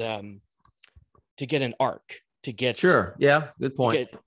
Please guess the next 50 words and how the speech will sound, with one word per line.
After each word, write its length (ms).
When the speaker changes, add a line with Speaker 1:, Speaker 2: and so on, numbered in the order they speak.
Speaker 1:
yeah, 220
to 120
get 220
an 80
emotional 500
journey 600
Speaker 2:
Mm-hmm. 100
Speaker 1:
through 280
the, 360
through 140
the 80
movies. 540
Um, 540
and 100
it's 180
really 300
not 200
until, 260
like, 240
I 80
got 220
older 320
that 140
I 20
realized 480
that. 180
I 60
was 160
like, 120
"Oh 60
yeah, 160
there's 120
really 160
not 140
much 160
of 80
a 60
story 560
here, 220
is 180
there?" 100
<laughs> 100
Speaker 2:
Yeah, 140
I 60
mean, 160
it 100
was 180
like 380
they 180
were, 420